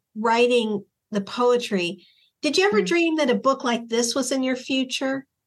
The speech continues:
Speaker 2: Oh, no, no,
Speaker 1: <laughs>
Speaker 2: definitely not. I, I didn't have that sort of mindset back then. I mean, I, and I really started to write poetry seriously then. And I've, I actually just never stopped. I mean, the last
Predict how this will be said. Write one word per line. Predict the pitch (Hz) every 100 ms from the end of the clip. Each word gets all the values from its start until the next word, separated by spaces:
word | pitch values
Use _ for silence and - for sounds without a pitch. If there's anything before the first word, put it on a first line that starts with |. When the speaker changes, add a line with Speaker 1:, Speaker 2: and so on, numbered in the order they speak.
| _ _ -
Speaker 2:
Oh, | 202 185 165
no, | 156 156 160 160 160
no, | 190 190 185 185 180 262
Speaker 1:
<laughs> | 285 320
Speaker 2:
definitely | 226 269 262 202 202
not. | 185 175 180 180
I, | 208 208 208 - - - _ _ _ -
I | 196 196
didn't | 190 214 220
have | - 196 196 175
that | 175 165 -
sort | 202 185
of | 170
mindset | 160 170 170 180
back | 180 -
then. | 185
I | 190
mean, | 214
I, | 262 247 - - - - -
and | 269
I | 285
really | 294 381 403
started | 277 262
to | 220
write | 190 180
poetry | 196 190 190 185
seriously | 165 - 208 214 196 - 185 185 180 160
then. | 170 202 220 226
And | 202
I've, | 196
I | 196 - - -
actually | 196 196 226 - 269
just | 247 233
never | 190 175
stopped. | - 175 175 170 180
I |
mean, | 170
the | 175
last | 185 185